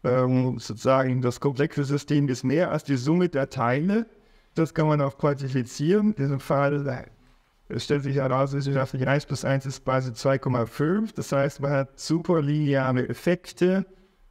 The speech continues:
Finanzieren muss man es auch noch irgendwie. Mittlerweile gibt es, äh, doch sehr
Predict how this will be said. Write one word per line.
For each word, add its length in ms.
Finanzieren 560
muss 180
man 120
es 140
auch 220
noch 260
irgendwie. 720
Mittlerweile 680
gibt 380
es, 340
äh, 240
doch 240
sehr 400